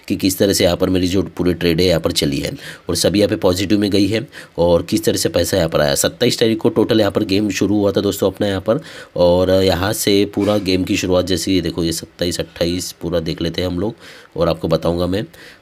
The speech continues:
और, अ, जैसे कि, अ, बहुत सारे लोग मेरे को बोल रहे थे कि यहाँ पर विड्रॉल वगैरह नहीं मिलता है, तो वो सब कुछ बताऊँगा मैं कि विड्रॉल वगैरह सब कुछ। अभी आज सुबह ही मैंने लिया,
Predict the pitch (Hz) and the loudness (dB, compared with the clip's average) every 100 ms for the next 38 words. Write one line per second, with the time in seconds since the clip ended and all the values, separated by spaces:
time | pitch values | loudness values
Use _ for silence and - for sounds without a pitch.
0 | - 85 87 92 92 98 98 95 - _ | -2 2 4 4 4 4 4 0 -8 _
1 | - 95 98 101 117 120 - - 90 87 | -6 -2 0 0 2 0 0 0 0 2
2 | 98 98 107 110 98 110 101 104 - 104 | 2 2 4 2 2 0 2 0 0 2
3 | 107 107 90 85 107 95 87 95 98 95 | 4 4 4 2 2 4 4 4 4 2
4 | 95 92 92 95 82 95 98 98 95 95 | 2 2 2 2 0 0 0 0 0 0
5 | 87 98 87 85 92 95 92 95 98 85 | -2 -4 -2 0 0 0 -2 -4 -4 -2
6 | 82 90 87 90 85 85 92 82 87 85 | 0 0 0 -2 -2 -4 0 0 2 2
7 | 82 82 92 87 92 92 87 87 90 | 2 0 0 2 0 0 0 -2 -4